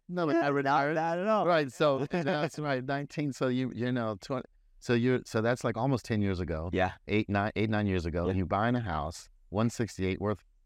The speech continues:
Speaker 1: four hundred, and now you probably owe one forty, or, I mean,
Speaker 2: Oh,
Speaker 1: much
Speaker 2: yeah.
Speaker 1: less than that.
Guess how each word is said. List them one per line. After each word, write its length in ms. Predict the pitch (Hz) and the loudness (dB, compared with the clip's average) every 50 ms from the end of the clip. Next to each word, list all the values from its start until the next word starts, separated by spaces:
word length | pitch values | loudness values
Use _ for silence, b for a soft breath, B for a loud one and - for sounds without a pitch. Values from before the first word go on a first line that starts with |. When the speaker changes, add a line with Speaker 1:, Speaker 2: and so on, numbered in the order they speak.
| _ - - - | _ -20 -18 -6
Speaker 1:
four 140 | - 110 107 | -6 -4 -2
hundred, 360 | 120 120 120 101 101 98 - _ _ - | 0 -2 0 0 -2 -2 -4 _ _ -8
and 140 | - 98 104 | -4 -2 0
now 120 | 110 113 | 2 2
you 160 | 117 120 113 104 | 2 2 0 2
probably 320 | - 117 110 104 104 101 | 2 2 2 2 2 2
owe 160 | 107 113 110 | 2 2 2
one 260 | 101 104 110 107 101 - _ _ _ | 0 0 -2 -4 -6 -8 _ _ _
forty, 420 | _ - - 107 117 123 113 110 107 | _ -8 -4 -2 -2 0 0 -2 0
or, 60 | 101 | 0
I 60 | 101 | 0
mean, 180 | 110 117 110 104 | 0 0 0 0
Speaker 2:
Oh, 100 | 98 107 | 0 0
Speaker 1:
much 100 | 127 101 | 0 0
Speaker 2:
yeah. 140 | 107 110 113 | 0 0 0
Speaker 1:
less 220 | 127 143 147 - | 0 0 -2 -2
than 140 | - 117 101 | -4 -4 -4
that. 260 | 98 98 98 104 110 | -2 -2 -4 -4 -6